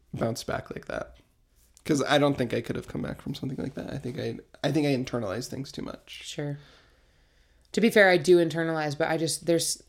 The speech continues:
Speaker 2: I love animals so much. I, I don't know. I don't think, I think little Tana wouldn't have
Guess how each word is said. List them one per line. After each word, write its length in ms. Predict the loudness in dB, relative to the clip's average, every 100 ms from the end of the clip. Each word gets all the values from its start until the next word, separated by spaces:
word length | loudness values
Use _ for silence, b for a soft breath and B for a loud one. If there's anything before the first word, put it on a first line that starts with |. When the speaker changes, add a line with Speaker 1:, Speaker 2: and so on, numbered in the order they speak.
| _
Speaker 2:
I 200 | -4 0
love 400 | 2 2 0 -2
animals 420 | -4 -4 -2 -2
so 220 | -2 -2 -4
much. 600 | -4 -6 -6 -8 -8 -14 _ _ _ _ _ _ _ _ _ _ -10
I, 240 | -6 -4 -6 -12 _ _ _ _ _ _ -16
I 120 | -12
don't 120 | -8
know. 280 | -6 -6 -6 -2
I 80 |
don't 200 | -2 0
think, 300 | -2 -2 -4 -18 b b b
I 120 | 0
think 260 | 4 2 0
little 380 | 6 8 8 6
Tana 500 | 2 0 0 -4 -8 _ _ _ _ _ _ _ -20 -14
wouldn't 540 | -2 2 4 2 -2 -12 _ _ _ _ -8
have 260 | -2 -2